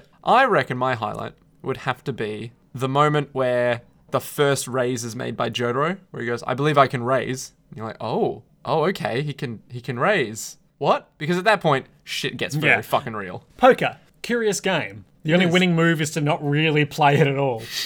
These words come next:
Speaker 2: <laughs>
Speaker 1: You just play mind games.
Speaker 2: What you do is you play your opponent, not the cards.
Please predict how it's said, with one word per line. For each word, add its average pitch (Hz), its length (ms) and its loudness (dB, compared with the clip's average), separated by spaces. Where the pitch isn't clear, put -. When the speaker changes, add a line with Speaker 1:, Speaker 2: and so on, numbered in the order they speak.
Speaker 2:
<laughs> - 380 -18
Speaker 1:
You 208 120 2
just 254 220 -2
play 214 200 2
mind 196 340 0
games. 117 260 -4
Speaker 2:
What 254 160 6
you 175 80 8
do 196 160 8
is 127 160 2
you 127 80 0
play 151 280 0
your 117 200 -4
opponent, 117 540 -2
not 123 220 -12
the - 60 -16
cards. 123 680 -6